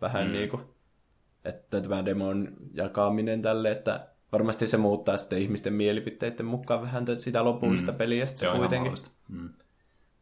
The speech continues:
Speaker 1: Mutta siinä oli kaikki Undertaleista ja Deltarunesta varmaan näillä,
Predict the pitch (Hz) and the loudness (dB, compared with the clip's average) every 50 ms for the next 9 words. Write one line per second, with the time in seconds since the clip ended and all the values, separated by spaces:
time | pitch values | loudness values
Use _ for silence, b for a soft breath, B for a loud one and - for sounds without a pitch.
0 | _ _ - - 139 139 - 175 170 170 165 147 117 117 120 120 135 160 165 143 | _ _ -8 -8 -4 0 2 2 4 4 4 4 4 6 6 4 4 4 4 4
1 | 135 147 147 135 139 - 127 120 120 - - - _ _ _ - 113 117 117 110 | 6 4 4 4 2 0 0 0 0 -4 -12 -20 _ _ _ 0 2 2 4 6
2 | 104 101 101 101 - 95 92 95 92 - - 95 92 92 95 98 98 98 98 - | 4 4 4 2 0 0 0 0 -2 -4 -2 0 0 2 2 2 0 0 0 0
3 | 90 92 92 90 95 95 117 - - - 98 101 101 107 107 98 101 101 104 110 | 0 0 0 -2 -4 -4 -6 -6 -6 -4 -2 -2 0 0 0 0 0 0 0 0
4 | 104 104 101 95 98 101 98 95 95 92 95 104 | -2 -2 -2 -2 -2 -2 -2 -2 -2 -4 -4 -6